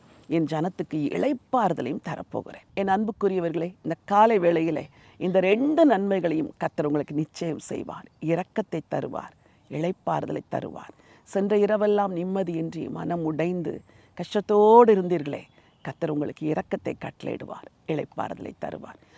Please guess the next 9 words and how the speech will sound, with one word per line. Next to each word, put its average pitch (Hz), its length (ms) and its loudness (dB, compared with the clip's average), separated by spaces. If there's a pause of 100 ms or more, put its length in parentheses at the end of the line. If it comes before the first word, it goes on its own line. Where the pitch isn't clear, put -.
(100)
நம்பிக்கையோடு 202 680 4
இந்த 156 140 0
நாளை 147 400 -2
துவங்குங்கள். 143 500 -6 (360)
உங்களுக்காய் 151 460 -4
ஜெபிக்க 175 320 -8
விரும்புகிறேன். - 500 -12 (180)
அன்பின் 214 320 2
ஆண்டவரே, 165 560 -2